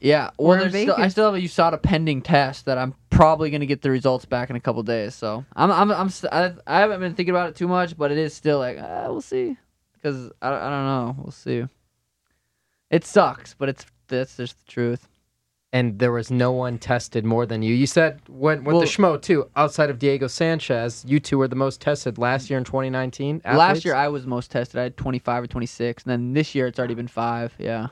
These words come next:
Speaker 3: Wow.
Speaker 1: Yeah.
Speaker 3: That's crazy.
Speaker 1: It is. But didn't Diego test for Ostarine too?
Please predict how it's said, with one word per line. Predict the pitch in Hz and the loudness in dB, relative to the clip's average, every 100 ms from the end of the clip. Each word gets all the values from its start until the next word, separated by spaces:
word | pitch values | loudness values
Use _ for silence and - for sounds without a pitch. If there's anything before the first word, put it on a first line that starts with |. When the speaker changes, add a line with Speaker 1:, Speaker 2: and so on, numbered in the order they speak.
| - | -10
Speaker 3:
Wow. | - 50 - - _ _ _ _ _ | -8 -8 -10 -16 _ _ _ _ _
Speaker 1:
Yeah. | 101 87 | -6 -4
Speaker 3:
That's | 90 - | -6 -10
crazy. | - 113 104 101 95 | -6 -4 -4 -6 -8
Speaker 1:
It | 104 | -6
is. | 104 107 - _ _ - | -6 -8 -14 _ _ 4
But | 170 151 147 | 4 4 -2
didn't | 180 147 | -2 0
Diego | 143 139 165 | -2 -2 -4
test | 170 165 | -4 -4
for | - | -2
Ostarine | 160 - 151 156 | -4 -4 -6 -2
too? | 160 208 | -2 -4